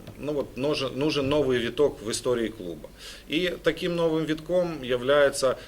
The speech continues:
сегодняшний главный тренер команды, которого я с удовольствием вам представляю, это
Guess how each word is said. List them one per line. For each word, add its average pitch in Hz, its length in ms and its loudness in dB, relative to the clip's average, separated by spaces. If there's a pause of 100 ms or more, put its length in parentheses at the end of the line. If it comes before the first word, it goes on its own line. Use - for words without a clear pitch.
сегодняшний 131 840 0 (640)
главный 135 380 2
тренер 131 380 2
команды, 147 540 2 (240)
которого 123 400 4
я 123 180 4
с 120 80 -2
удовольствием 123 500 0
вам 120 140 -4
представляю, 139 580 2
это - 200 -2